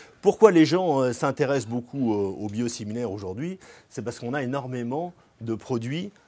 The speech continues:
hein, qui sont aujourd'hui des, des, des, des biosimilaires. Si on regarde sur ce tableau-là, quels sont les dix premiers produits vendus au monde ? Hein, c'est pas France, c'est, c'est monde, donc on parle en milliards de dollars.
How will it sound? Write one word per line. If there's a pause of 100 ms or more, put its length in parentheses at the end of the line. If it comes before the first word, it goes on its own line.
(120)
hein,
qui
sont
aujourd'hui
des,
des,
des,
des
biosimilaires.
Si
on
regarde (320)
sur
ce
tableau-là, (220)
quels
sont
les
dix
premiers
produits (140)
vendus
au
monde ? (540)
Hein,
c'est
pas
France,
c'est,
c'est
monde, (320)
donc
on
parle
en
milliards
de
dollars.